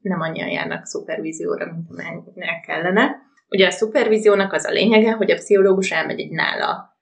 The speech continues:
képzettebb pszichológushoz, aki mögött lehet, hogy harminc évvel több tapasztalat van, vagy csak egyszerűen egy külső szem. És ugye ez az egyetlen hely, ahol így az etikai,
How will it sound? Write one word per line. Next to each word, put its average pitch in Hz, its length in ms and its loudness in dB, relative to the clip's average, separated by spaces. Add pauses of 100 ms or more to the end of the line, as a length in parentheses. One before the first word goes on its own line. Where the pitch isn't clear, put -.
(160)
képzettebb - 560 -2
pszichológushoz, 185 1120 -2
aki - 160 -12
mögött 160 420 -8
lehet, - 240 -12
hogy - 140 -14
harminc - 400 -12
évvel - 280 -8
több - 220 -14
tapasztalat - 680 -12
van, - 480 -8 (440)
vagy 208 180 0
csak 214 200 -6
egyszerűen 190 460 -2
egy 190 160 -4
külső 156 380 -4
szem. - 520 -6 (180)
És - 200 -6
ugye 185 400 2
ez 190 180 0
az 180 120 -6
egyetlen 170 360 -6
hely, 214 280 -4
ahol 190 520 -2
így 185 200 -12
az - 280 -6
etikai, - 600 -8